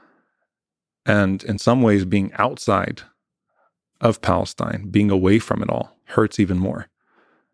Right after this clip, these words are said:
because you see your people being killed and starved and brutalized and slaughtered, and you can't do anything about it. And the people around you are justifying that slaughter.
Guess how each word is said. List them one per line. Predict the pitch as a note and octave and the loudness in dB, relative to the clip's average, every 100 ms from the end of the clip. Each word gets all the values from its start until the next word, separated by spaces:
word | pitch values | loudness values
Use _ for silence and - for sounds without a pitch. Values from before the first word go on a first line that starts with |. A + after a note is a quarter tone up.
| _ | _
because | A2 G#2+ F#2+ | -4 0 2
you | G2+ | 0
see | - A#2+ | 0 2
your | B2+ G#2+ | 4 2
people | - A#2 - E2+ - _ _ _ - | 2 0 0 -8 -8 _ _ _ -8
being | G2+ G2+ F#2+ | 0 0 0
killed | - C3 G2 G#2 - _ _ _ _ _ _ _ _ _ - | 0 0 0 -4 -10 _ _ _ _ _ _ _ _ _ -2
and | G#2 G2 F#2 | 0 2 0
starved | - B2 A2 F2+ - - - _ _ - | 2 4 4 2 -4 -12 -20 _ _ -4
and | G#2+ G2 | -2 -2
brutalized | F#2 A2 A2 F#2+ F2+ - - - | 2 4 4 2 0 -4 -14 -8
and | A2+ - | -6 -4
slaughtered, | - G2+ G#2+ - - - _ _ _ _ - | 0 2 2 -2 -8 -14 _ _ _ _ -6
and | F#2+ | -2
you | F#2+ | -2
can't | - A2+ G#2 | 0 -4 -2
do | G#2 | -2
anything | G2 B2 B2+ G#2+ | 0 0 0 0
about | F#2 F2+ | 0 0
it. | G2 - _ _ _ _ _ _ _ _ _ - | -4 -8 _ _ _ _ _ _ _ _ _ 0
And | A2 | 2
the | G#2 | 2
people | - C#3 C3+ A#2 | 2 2 2 2
around | G2 A#2 C3 | 4 2 0
you | A2 G#2+ | -2 -2
are | G#2+ | -4
justifying | F2+ B2 C#3+ - - G2 F2+ | -2 -2 0 -4 -2 -4 -6
that | F#2 - | -8 -10
slaughter. | - - - | -8 -8 -10